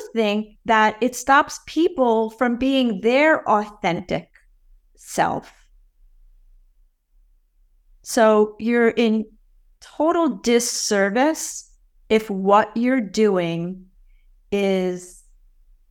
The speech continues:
incredibly depleting you. And as I'm saying this, I'm thinking, "Oh my God, educators quitting, educators leaving, educators leaving, educators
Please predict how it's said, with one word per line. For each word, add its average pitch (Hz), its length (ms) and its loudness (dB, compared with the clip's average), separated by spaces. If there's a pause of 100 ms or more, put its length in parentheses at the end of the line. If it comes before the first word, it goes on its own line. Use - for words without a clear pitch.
(100)
incredibly 220 800 0
depleting 190 880 -6
you. - 300 -10 (800)
And 202 240 0
as 247 180 2
I'm 302 200 0
saying 254 400 0
this, 208 240 0
I'm 208 140 0
thinking, 202 460 -2
"Oh 202 200 -6
my 196 160 -6
God, - 260 -2
educators 226 560 -2
quitting, - 400 -6
educators 247 540 -2
leaving, 220 320 -2
educators 240 500 -2
leaving, 214 380 -2
educators 233 680 -2